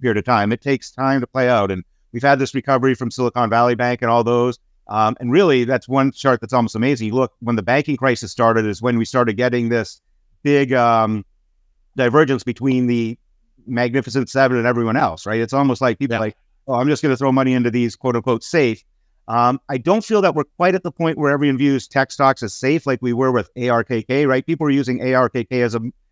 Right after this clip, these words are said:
Speaker 1: piggy bank, and Apple was even better than T-bills. We're not back to that, but I do sense that sort of mentality. I think those are the things that make it ripe for these sharp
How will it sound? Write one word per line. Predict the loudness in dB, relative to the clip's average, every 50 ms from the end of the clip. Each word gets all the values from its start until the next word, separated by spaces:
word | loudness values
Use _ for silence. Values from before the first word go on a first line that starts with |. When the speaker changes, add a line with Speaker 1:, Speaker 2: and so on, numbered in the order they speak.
| _ _
Speaker 1:
piggy | -4 -2 0 0 0
bank, | 2 2 2 2 2 0 -2 -2
and | -2 0 0 0 0 0 0
Apple | 2 2 2 2 2 0
was | -2 0 0 -2
even | -2 -2 -2
better | -2 0 0 0 0
than | 0 -2 -4 -8 -16 -12
T-bills. | _ -2 -2 0 2 0 0 0 -2 -4 -6 -10 _ _ _ _ _
We're | -4 0
not | 0 2 2 0 0
back | 0 0 0 0
to | -2 0
that, | 2 2 2 2
but | 2
I | -2 0
do | 0 0 -2 -2
sense | -4 -4 -2 -2 -2 -2 -2 -2
that | 0 0 0 0
sort | 0 -2 -2
of | 0
mentality. | 0 -2 0 0 2 2 4 2 2 0
I | 0
think | -2 -4 -2 0
those | 2 2 2 2
are | 0 0
the | -2 -2
things | -2 -2 -2 0
that | -2 -2 -2
make | 0 -2 -2 -2
it | -4 -4
ripe | -2 2 2 2 2 0 -4
for | -4
these | -2 -2 -2 -2
sharp | -2 0 2 2 2 2